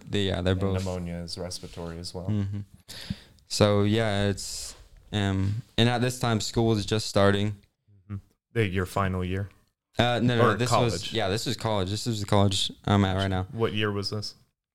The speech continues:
Speaker 1: Um, yeah, twenty twenty-one
Speaker 2: Still
Speaker 1: was the year,
Speaker 2: twenty twenty.
Speaker 1: yeah.
Speaker 2: Okay.
Speaker 1: So I was just,
Speaker 2: So it
Speaker 1: yeah,
Speaker 2: was the
Speaker 1: brand new in
Speaker 2: fall.
Speaker 1: college.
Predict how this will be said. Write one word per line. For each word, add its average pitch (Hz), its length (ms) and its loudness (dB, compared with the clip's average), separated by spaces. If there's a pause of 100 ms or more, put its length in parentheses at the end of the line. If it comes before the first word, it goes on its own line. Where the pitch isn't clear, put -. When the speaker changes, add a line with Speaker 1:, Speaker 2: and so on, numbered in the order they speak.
(140)
Speaker 1:
Um, 104 520 2 (120)
yeah, 98 160 0
twenty 127 300 0
twenty-one 98 640 0 (220)
Speaker 2:
Still 98 240 -4 (180)
Speaker 1:
was 104 160 0
the 101 80 2
year, 90 140 2
Speaker 2:
twenty 87 120 2
twenty. 82 120 0
Speaker 1:
yeah. 87 60 -2
Speaker 2:
Okay. - 100 -6
Speaker 1:
So - 120 -2
I 101 120 2
was 107 140 0
just, 98 120 -8
Speaker 2:
So 101 80 0
it - 20 0
Speaker 1:
yeah, 95 60 0
Speaker 2:
was 87 100 -2
the - 60 -4
Speaker 1:
brand 120 160 2
new 120 80 4
in 110 80 4
Speaker 2:
fall. 101 220 0
Speaker 1:
college. - 280 -6